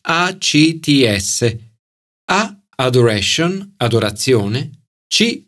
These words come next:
confession, confessione, T, thanksgiving, gratitudine, S,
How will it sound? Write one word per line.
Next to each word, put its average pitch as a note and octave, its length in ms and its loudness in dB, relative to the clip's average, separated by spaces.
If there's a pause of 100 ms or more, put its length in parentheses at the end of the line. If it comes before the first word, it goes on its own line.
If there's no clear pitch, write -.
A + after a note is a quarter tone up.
confession, D3+ 800 0 (400)
confessione, A#2+ 960 0 (440)
T, - 360 0
thanksgiving, B2 1120 -2 (280)
gratitudine, G#2+ 1000 -2 (340)
S, F3 460 0